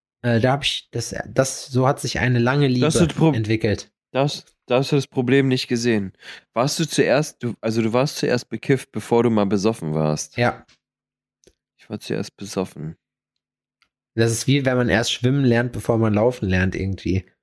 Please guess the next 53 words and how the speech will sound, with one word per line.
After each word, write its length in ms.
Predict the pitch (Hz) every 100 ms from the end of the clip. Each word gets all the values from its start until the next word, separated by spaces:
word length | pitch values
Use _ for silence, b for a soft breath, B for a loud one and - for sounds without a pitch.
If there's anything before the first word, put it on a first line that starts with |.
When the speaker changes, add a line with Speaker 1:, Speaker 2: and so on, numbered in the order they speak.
| _ -
Speaker 2:
Auch 200 | 120 135
mit 280 | 131 110
Bier, 260 | - 156 120
was 160 | 98 -
ich 80 |
am 120 | 95 92
Anfang, 360 | 98 - 87 -
also 300 | 90 98 87 -
beim 200 | 90 82
ersten 420 | 82 92 - 92
Mal 180 | 92 92
fand 180 | 92
ich 60 | 85
das 220 | 92 -
richtig 340 | 101 - 90 - -
eklig, 460 | 90 104 80 73
ne? 220 | - 104 127 _ _
Du 100 | 120
findest 340 | 113 135 131 123
es 100 | -
ja 100 | 110
immer 240 | 78 123
noch 200 | 131 131
scheiße. 520 | - 113 120 135 139 147
Speaker 1:
Ich 140 | -
hab's 220 | 135 -
ein 80 | 151
paar 180 | - 107
Mal 160 | 110 107
Speaker 2:
Aber 20 |
Speaker 1:
echt 160 | 104
probiert, 440 | - 120 127 117 -
ne? 180 | 110 101
Aber 140 | 107
ich 140 | 101
find's 220 | - 127 -
einfach, 280 | 113 113
ich 120 | 107 -
könnte 200 | 127 -
schon 100 | 110
kotzen, 340 | 120 113 123
wenn 120 | 110
ich 100 | 107
das 180 | 117 -
nur 140 | 113
rieche. 400 | 101 101 - 85 -
Speaker 2:
Es 120 | -
geht 180 | - 151
mir 100 | 156
bei 140 | 131 120
dir 180 | 127
genauso, 800 | 117 104 95 107 101 85 85 90 -
aber 500 | 95 95 104 107